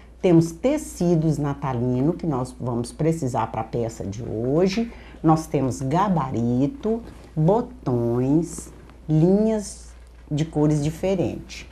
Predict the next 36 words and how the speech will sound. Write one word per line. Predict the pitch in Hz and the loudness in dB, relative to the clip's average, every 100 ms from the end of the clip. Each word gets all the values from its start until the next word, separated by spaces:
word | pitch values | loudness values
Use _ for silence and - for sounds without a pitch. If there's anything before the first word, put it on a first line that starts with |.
| - | -10
pra | 139 | -2
nós | 147 151 151 | 0 2 2
montarmos | 196 254 240 196 180 | 4 4 4 4 6
a | 165 | 4
peça | 151 135 120 - | 4 4 2 2
de | 113 139 | -2 2
hoje, | 170 143 113 | 4 4 0
que | - 208 190 | -4 2 4
é | 175 | 4
um | 185 | 4
boneco | 196 190 180 175 | 4 4 2 2
de | 185 233 | 0 2
neve. | 233 110 - - - - - - - | 2 2 -2 -10 -20 -20 -20 -12 0
Para | 247 277 220 170 | 4 6 6 6
dar | 160 160 | 8 8
início | 165 156 147 139 - | 8 8 8 6 2
à | 139 | 0
peça | - 170 160 123 | 2 2 2 0
de | 117 139 | -2 2
hoje, | 160 135 117 - - | 4 4 2 -4 -2
nós | 151 165 | 4 4
vamos, | 165 180 185 175 - - | 6 4 4 0 -8 -2
nós | 165 170 165 | 4 4 2
tro-, | - 185 - | -2 0 0
já | 147 175 165 165 - - - | 2 6 6 4 -4 -20 -6
temos | - 175 165 151 143 - - - - | 4 8 8 6 4 -4 -14 -18 -4
o | - | 2
molde | 262 165 127 123 113 127 | 6 8 8 6 2 0
no | 131 | 0
papel | 131 190 190 185 180 202 - - - - | 2 0 4 6 8 6 2 -2 -10 0
e | |
depois | 185 202 214 226 | 2 4 4 4
transferimos | - 233 294 330 - 214 220 233 240 | 2 2 2 2 0 2 2 0 0
para | 233 | 0
os | 233 233 | 0 -2
feltros, | - 123 98 98 - - - - | 0 0 0 -4 -12 -14 -16 -18